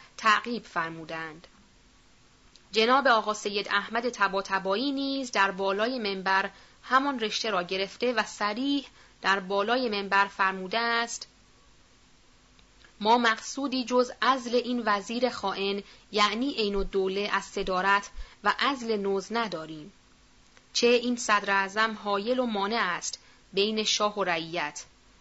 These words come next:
و نمی‌گذارد عرایض ما به شاه برسد.» نگارنده گفت: «آقایان، بارها عرض کردم مقصود آقای بهبهانی عزل موسیونوز نیست، بلکه موسیونوز را بهانه کردند.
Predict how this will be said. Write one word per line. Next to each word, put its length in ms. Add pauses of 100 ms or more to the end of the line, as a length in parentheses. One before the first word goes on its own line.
(160)
و 100
نمی‌گذارد 760
عرایض 440
ما 260
به 120
شاه 300
برسد.» 480 (1800)
نگارنده 520
گفت: 420
«آقایان، 600 (500)
بارها 480
عرض 300
کردم 400
مقصود 480
آقای 380
بهبهانی 720
عزل 480
موسیونوز 760
نیست، 420 (800)
بلکه 340
موسیونوز 720
را 140
بهانه 480
کردند. 720